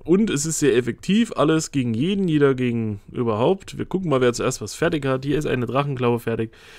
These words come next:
Die können wir zuerst einsetzen gegen dieses fette, schwarze Schlinking.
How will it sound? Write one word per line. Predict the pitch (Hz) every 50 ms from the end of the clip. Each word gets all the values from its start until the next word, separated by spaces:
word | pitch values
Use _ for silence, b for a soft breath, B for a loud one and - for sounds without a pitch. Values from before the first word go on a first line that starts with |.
| B B B B -
Die | 117 117
können | - 120 113
wir | 113
zuerst | 110 110 104 107 101 - -
einsetzen | 95 120 135 131 127 123 123 - 120 110
gegen | 113 110 107 107
dieses | 104 101 101 104 95 - - b b b b b b
fette, | - - - - 127 - - 123 110
schwarze | - - - 101 104 113 117 - - - 98
Schlinking. | - - - - 135 175 202 185 - - 175 175 180 185 180